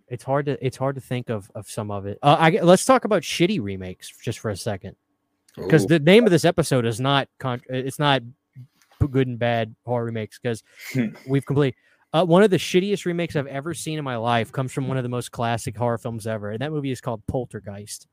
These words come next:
Speaker 2: Oh.
Speaker 1: Dude, it's trash.
Speaker 2: Oh, it's so bad, man.
Speaker 1: It's fucking terrible.
Speaker 2: And, dude, the worst part about it,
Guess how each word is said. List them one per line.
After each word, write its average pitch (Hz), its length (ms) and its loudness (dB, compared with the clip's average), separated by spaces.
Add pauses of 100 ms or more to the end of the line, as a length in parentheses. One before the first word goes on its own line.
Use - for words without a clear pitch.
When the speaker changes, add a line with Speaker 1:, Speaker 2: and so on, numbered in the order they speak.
(160)
Speaker 2:
Oh. 107 260 4 (1500)
Speaker 1:
Dude, 165 140 -4
it's 131 220 -8
trash. - 800 -6 (380)
Speaker 2:
Oh, 101 280 8
it's 95 180 -4
so 92 240 0
bad, 80 380 -4
man. 85 280 -8
Speaker 1:
It's - 200 -6
fucking - 200 -6 (200)
terrible. - 500 -8 (640)
Speaker 2:
And, 160 160 8
dude, 165 240 10
the 147 80 10
worst 135 340 8
part 139 200 8
about 98 320 4
it, 117 200 2